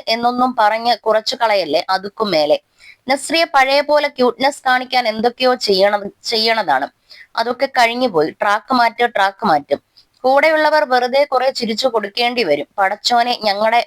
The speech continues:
ഫാഫായെ കാത്തോളണേ. നസ്രിയയെ ഒന്ന് വളർന്നു വലുതായി കണ്ടിട്ട് മരിച്ചാൽ മതി. ക്രിഞ്ച്, നല്ല ബോർ ലുക്ക്, വല്ലാത്ത ഓവർ ആക്ടിങ്. ഈ തള്ളയുടെ വിചാരം എപ്പോഴും കുട്ടിയാണെന്നാണ്.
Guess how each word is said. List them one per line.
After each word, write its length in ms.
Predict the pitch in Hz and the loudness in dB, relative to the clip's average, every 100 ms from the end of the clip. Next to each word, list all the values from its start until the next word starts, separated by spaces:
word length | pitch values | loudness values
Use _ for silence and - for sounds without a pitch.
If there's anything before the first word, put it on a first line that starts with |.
| - | -2
ഫാഫായെ 560 | 202 208 - 233 233 | -2 -2 -2 -2 -2
കാത്തോളണേ. 680 | 233 202 202 - 208 151 151 - _ _ _ _ | -2 -2 0 0 0 0 -4 -6 _ _ _ _
നസ്രിയയെ 600 | 240 262 302 294 302 311 | -6 -4 -2 0 2 2
ഒന്ന് 260 | 311 269 277 | 2 0 0
വളർന്നു 440 | 247 240 247 262 | 2 2 2 0
വലുതായി 480 | 277 233 247 262 262 | 0 0 2 0 0
കണ്ടിട്ട് 400 | - 240 233 226 | 0 -2 -2 -4
മരിച്ചാൽ 500 | 247 202 208 - 233 | 0 0 0 0 0
മതി. 220 | 220 143 - _ | 0 -4 -4 _
ക്രിഞ്ച്, 500 | - 226 220 233 240 262 - 220 | -6 -2 0 0 0 -2 -4 -2
നല്ല 320 | 214 226 254 | -2 0 0
ബോർ 320 | 214 214 233 | 2 2 2
ലുക്ക്, 340 | 233 208 - 220 - | 0 -2 -2 -4 -2
വല്ലാത്ത 560 | 185 190 202 226 - - | -2 2 2 2 0 0
ഓവർ 300 | 190 196 214 | 2 2 0
ആക്ടിങ്. 400 | 160 156 175 220 _ - - - _ | -2 -6 -12 -12 _ -20 -20 -20 _
ഈ 80 | 240 254 | -8 -2
തള്ളയുടെ 520 | 277 262 277 277 277 | 0 2 0 0 0
വിചാരം 440 | 269 240 262 262 233 | 0 2 2 2 -2
എപ്പോഴും 420 | 214 247 254 262 | -2 -2 0 -2
കുട്ടിയാണെന്നാണ്. 880 | 240 202 - 247 226 233 208 160 | -4 -6 -2 0 0 0 0 2